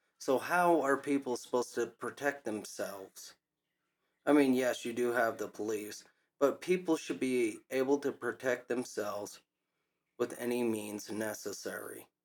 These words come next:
And that's what these Democrats, that's what these demons, that's what these people of power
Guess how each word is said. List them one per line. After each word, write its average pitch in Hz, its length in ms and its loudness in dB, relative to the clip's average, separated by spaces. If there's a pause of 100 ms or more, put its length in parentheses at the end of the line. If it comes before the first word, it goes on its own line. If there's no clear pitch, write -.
(1000)
And 120 120 0
that's 135 220 -2
what 139 100 0
these 123 180 -6
Democrats, 117 640 0
that's 107 240 -6
what - 140 -4
these 113 220 -6
demons, 101 520 -8
that's 113 240 -6
what 143 140 0
these 147 180 -6
people 147 480 -2
of 127 140 -4
power 117 580 4